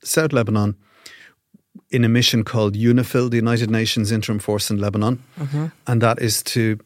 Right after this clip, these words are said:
Speaker 1: kind of monitor the exchanges between Hezbollah and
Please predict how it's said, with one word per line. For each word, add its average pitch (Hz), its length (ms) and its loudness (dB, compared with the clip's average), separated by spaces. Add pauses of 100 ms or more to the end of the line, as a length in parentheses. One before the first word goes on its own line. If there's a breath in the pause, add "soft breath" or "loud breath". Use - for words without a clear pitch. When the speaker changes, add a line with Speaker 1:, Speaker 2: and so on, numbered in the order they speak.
(320 soft breath)
Speaker 1:
kind 117 240 2
of 107 100 2
monitor 110 720 2 (640 soft breath)
the 107 360 2 (100)
exchanges 110 600 0
between 110 340 -4
Hezbollah 104 720 0 (840)
and 104 300 0